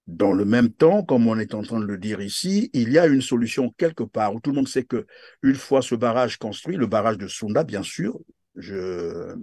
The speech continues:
j'insiste là-dessus, pouvait régler, euh, je crois, des problèmes, beaucoup de problèmes, bien entendu, euh, et ce serait finalement, et c'est vital,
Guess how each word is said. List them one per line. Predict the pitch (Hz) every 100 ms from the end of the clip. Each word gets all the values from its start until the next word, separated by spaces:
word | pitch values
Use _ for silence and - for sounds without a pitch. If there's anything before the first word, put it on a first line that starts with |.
| -
j'insiste | - - - 120 -
là-dessus, | 90 82 90 - 170 202 - - - -
pouvait | 117 131
régler, | 143 117 107 135 151 - -
euh, | 107 107 104 101 95 95 98 92
je | 110
crois, | 98 135 -
des | 120 117
problèmes, | 117 135 110 98 113 151 196 _
beaucoup | - - 139 -
de | 127
problèmes, | 104 92 120
bien | 117 98
entendu, | 92 95 92 160 _ _ _ 101
euh, | 98 98 95 -
et | 117 139 113
ce | -
serait | 104 107 113 143 -
finalement, | - 95 101 104 143 -
et | 104
c'est | - 110
vital, | 135 - _ _ 127 98